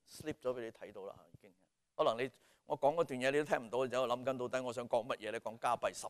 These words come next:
蚊係咪？星期三係咪？好似早幾日啫。如果你有睇新聞，你都知道我哋加拿大嘅財長陪同坐喺輪-，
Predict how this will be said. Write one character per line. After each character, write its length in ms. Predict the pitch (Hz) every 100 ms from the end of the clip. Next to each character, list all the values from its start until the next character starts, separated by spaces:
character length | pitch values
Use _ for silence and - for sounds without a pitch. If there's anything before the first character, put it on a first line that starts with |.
| -
蚊 180 | 123 107
係 120 | 95
咪？ 80 | 85 92 _ _ _ _ _ _ _ _ _ _ _ _ _ _ _ _ _ _ _ _ _ _ _ _ _ _ _ _ _ _ _ _ _ _ _ _ _
星 140 | - 165
期 60 |
三 320 | 180 180 165 147
係 60 | 120
咪？ 120 | 101
好 120 | 113
似 260 | 131 98 - _ _ _ _ _ _ _ _ _
早 100 | 135
幾 100 | 143
日 60 | 147
啫。 220 | - 135 - _ _ _ _
如 80 | 90
果 80 | 131
你 80 | 127
有 100 | 123
睇 140 | 117
新 120 | 143
聞， 160 | 131 117
你 100 | 117
都 100 | 127
知 180 | 131 123
道 160 | 110 95 _ _ _ _ _ _ _ _
我 140 | 127
哋 200 | 123 117
加 120 | 110 147
拿 120 | 117
大 140 | 113
嘅 100 | 107
財 420 | 123 - 101 104 95
長 280 | 110 131 - _ _ _ _ _ _ _ _ _ _ _ _ _
陪 280 | 123 117
同 400 | 117 123 113 110 107 _ _ _ _ _ _ _ _ _ _ _ _ _ _ _ _ _ _ _
坐 120 | 113
喺 240 | 131 139 139
輪-， 140 | 104